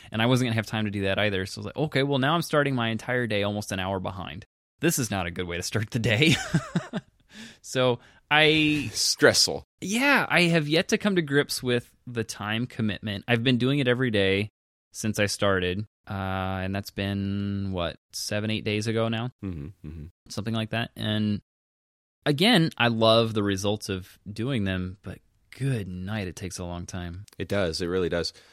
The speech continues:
Speaker 2: That, that, that's one of the things that I have been bumping up against myself is it's very easy for me to say that I don't have enough time for it or e-,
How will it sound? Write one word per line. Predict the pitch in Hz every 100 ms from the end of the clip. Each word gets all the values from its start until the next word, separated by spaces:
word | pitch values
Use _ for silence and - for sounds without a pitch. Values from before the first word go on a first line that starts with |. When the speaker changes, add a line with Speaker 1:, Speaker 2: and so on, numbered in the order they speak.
| _ -
Speaker 2:
That, | 110
that, | 120 -
that's | 110 117
one | 147
of | 117
the | 95
things | 107 95 92
that | 92 76
I | 87 92
have | 90 85 82 78
been | 90 87
bumping | 87 80 82
up | 82
against | 80 80 -
myself | 76 - 90 78 - - _ _ _ -
is | 87 82 78 78 - -
it's | 90 -
very | 80 90 104 101 -
easy | 95 98 92 87
for | - 85
me | 82 80 76 -
to | 80
say | - 92 80 76 76 78 _ _ _ -
that | 87
I | 95
don't | 92
have | 92 85
enough | 85 80
time | - 110 113
for | - 82 78
it | 73 - _
or | 104 101 95 87 87 _
e-, | 80